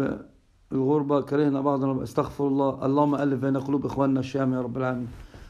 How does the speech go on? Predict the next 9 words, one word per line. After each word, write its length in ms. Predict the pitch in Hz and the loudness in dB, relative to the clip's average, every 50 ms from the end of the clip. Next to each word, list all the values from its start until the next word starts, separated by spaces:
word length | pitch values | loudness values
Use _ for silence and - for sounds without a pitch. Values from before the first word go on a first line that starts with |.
| - - | -10 -6
وفرج 360 | - 107 101 160 156 151 - | -4 0 2 2 2 2 0
كرب 240 | - 156 151 139 139 | 0 0 0 0 0
الشام 340 | 135 - - 151 151 147 143 | -2 0 2 2 2 2 2
وما 180 | 135 131 135 | 0 0 -2
فيها 320 | 127 135 143 135 120 120 120 | -2 0 0 0 0 0 -2
يا 80 | 120 | -4
رب 180 | 117 117 117 135 | -4 -6 -8 -8
العالمين. 340 | 131 131 127 120 117 113 113 - - - _ _ _ _ - _ _ _ _ _ - - - - _ _ _ _ _ _ _ _ _ _ _ _ _ _ _ - - - _ _ _ _ _ _ _ _ _ _ - - - - - _ - | -8 -8 -8 -8 -10 -12 -12 -16 -20 -20 _ _ _ _ -20 _ _ _ _ _ -20 -20 -20 -20 _ _ _ _ _ _ _ _ _ _ _ _ _ _ _ -20 -20 -20 _ _ _ _ _ _ _ _ _ _ -20 -20 -20 -20 -18 _ -6
آمين. 440 | 117 113 113 110 107 104 104 98 92 | -4 -4 -4 -4 -4 -4 -6 -8 -10